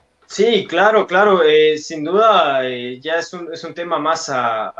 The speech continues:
a complicársele a, a Marco Pablo Papa,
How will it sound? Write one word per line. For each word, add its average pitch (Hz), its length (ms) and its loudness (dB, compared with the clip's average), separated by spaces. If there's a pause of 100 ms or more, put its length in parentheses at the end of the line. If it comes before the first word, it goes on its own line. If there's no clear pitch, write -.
(160)
a 123 80 -12
complicársele 135 840 -2
a, 117 160 2
a 120 40 -2
Marco 123 280 -8
Pablo 160 300 2
Papa, 190 400 2